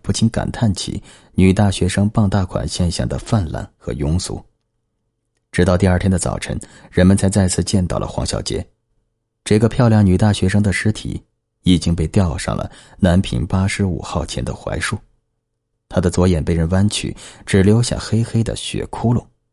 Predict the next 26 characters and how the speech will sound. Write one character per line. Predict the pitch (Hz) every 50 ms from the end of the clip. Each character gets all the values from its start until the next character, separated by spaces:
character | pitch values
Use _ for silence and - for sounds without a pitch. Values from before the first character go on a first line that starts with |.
| _ _
瞪 | - 113 95 80 82
视 | - - - 69
着 | 60 - - - - _ _ _ _ _ _ _ _
这 | - - -
个 | - - - -
奇 | - - - - 62 -
怪 | - - 101 82
的 | - -
世 | - - - -
界。 | - - - - _ _ _ _ _ _ _ _ _ _ _ _ _ _ _ _ _ _ _ _ _ _ _ _ _ _ _ _ _ _ _ _
接 | - 101 98
到 | 95 95 92
报 | 90 98 92
案 | 90 92 92
后， | 92 - - 85 - - - - - _ _ _
刑 | - - - 104 113 117
警 | 113 101 95
队 | 95 113 107
的 | 98 82
李 | 78 85 87 104
敏 | 110 101 78 62 76
和 | 78 - 95
几 | 92 - -
个 | - -
同 | - - - 78
事 | 92 - - 98 -